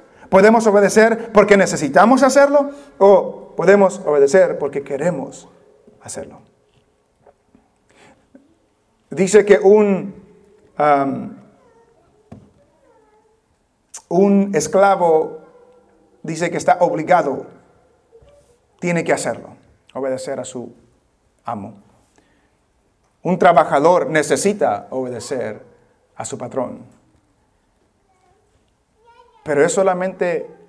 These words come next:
cuando queremos obedecer a Dios. ¿Es una carga el mandamiento de Dios a usted? ¿Es una carga obedecer lo que Dios os ha mandado a hacer? Recuerde cuando vimos Malaquías, "Ay, qué fastidio, ay, qué carga son todas estas cosas." ¿Por qué?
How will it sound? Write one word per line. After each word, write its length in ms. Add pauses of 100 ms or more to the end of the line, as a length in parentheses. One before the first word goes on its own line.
(120)
cuando 340
queremos 680 (100)
obedecer 640 (120)
a 120
Dios. 480 (760)
¿Es 200
una 260
carga 560
el 120
mandamiento 500
de 80
Dios 200
a 60
usted? 300 (1800)
¿Es 160
una 260
carga 720
obedecer 560
lo 100
que 140
Dios 180
os 100
ha 60
mandado 320
a 40
hacer? 440 (400)
Recuerde 460
cuando 200
vimos 440
Malaquías, 720
"Ay, 280
qué 140
fastidio, 720
ay, 160
qué 240
carga 420
son 220
todas 260
estas 320
cosas." 480
¿Por 220
qué? 460